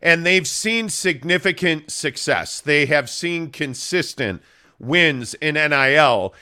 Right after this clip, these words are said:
And one of the things we've talked about, uh, here on the show is why N I L is so darn dysfunctional in college football. So Jake Brandon's gonna join us coming up here in about twenty-eight minutes,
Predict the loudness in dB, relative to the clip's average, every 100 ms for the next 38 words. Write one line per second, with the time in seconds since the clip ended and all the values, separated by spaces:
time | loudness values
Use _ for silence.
0 | _ -4 0 2 2 2 -2 -2 -2 2
1 | 4 4 4 6 6 6 2 2 4 4
2 | 2 2 2 0 0 2 2 0 4 6
3 | 6 4 2 4 4 4 4 0 0 2
4 | 2 2 2 2 -2 -8 -2 -2 -2 -4
5 | -2 0 0 -2 -10 -20 -6 -4 2 6
6 | 6 4 0 -2 2 0 0 -2 0 0
7 | 2 2 2 -2 0 0 0 -2 0 -2
8 | -2 0 0 0 0 2 2 2 0 -2
9 | 0 0 0 0 0 -2 -8